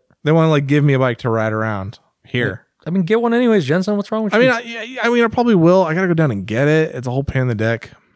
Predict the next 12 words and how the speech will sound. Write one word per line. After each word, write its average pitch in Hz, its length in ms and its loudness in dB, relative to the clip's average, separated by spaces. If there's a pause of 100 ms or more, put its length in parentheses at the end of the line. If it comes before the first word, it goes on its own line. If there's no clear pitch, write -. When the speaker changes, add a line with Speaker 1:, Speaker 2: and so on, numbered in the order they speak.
(1600)
Speaker 1:
It's - 160 -10
just, - 300 -6
you - 480 -12
have 180 80 -2
to 190 60 0
understand, 160 320 0 (580)
out 131 100 -2
of 127 40 -2
the 120 80 -6
last 123 320 -4
five 202 240 0
weeks, 139 480 -4